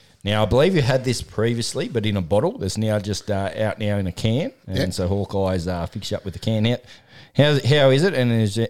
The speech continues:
Speaker 1: any difference in the can?
Speaker 2: Mate, straight from Byron Bay, unfiltered,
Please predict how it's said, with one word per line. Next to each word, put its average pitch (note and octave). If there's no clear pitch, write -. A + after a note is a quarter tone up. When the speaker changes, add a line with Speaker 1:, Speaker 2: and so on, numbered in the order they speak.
Speaker 1:
any C3+
difference A#2
in A2
the G2
can? F#2+
Speaker 2:
Mate, D3+
straight F#3
from B2
Byron A#2+
Bay, C#3+
unfiltered, D3+